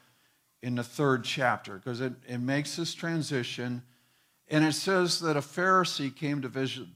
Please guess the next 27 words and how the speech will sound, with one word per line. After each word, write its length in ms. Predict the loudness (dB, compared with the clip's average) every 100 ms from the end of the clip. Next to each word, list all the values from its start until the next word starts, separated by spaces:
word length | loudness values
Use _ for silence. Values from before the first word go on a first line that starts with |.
| -10
Jesus. 580 | -4 -2 -4 -6 -10
His 160 | -10 -6
name 160 | -4 -2
was 200 | -2 -2
Nicodemus. 920 | -4 -4 -6 -6 -8 -12 -8 -8 -10 _ _ _ _ _ _ _ _ _ _ _ _ _ _ _
And 140 | 0
he's 200 | 2 2
one 220 | 2 2
of 80 | 4
the 80 | 2
religious 600 | 2 2 0 0 -6 -6
rulers. 560 | -2 0 0 0 -2 -4
And 760 | 0 4 4 2 -4 -14 -20 -20 _ _ _ _ _
what 300 | 2 4 6
we 160 | 6 4
should 240 | 2 0
note 440 | 2 2 2 -2
is 160 | -6 -2
that 200 | -2 -2
because 460 | -4 0 0 -2 -10 -20 _ _ _ _
it, 140 | -12 -6
it 300 | -8 -4 -4 -6 _ _
labels 640 | -4 4 6 6 4 2 2
him 120 | 0
as 180 | 0 -2
a 60 |
Pharisee, 800 | -8 -2 2 2 0 -4 -4 -6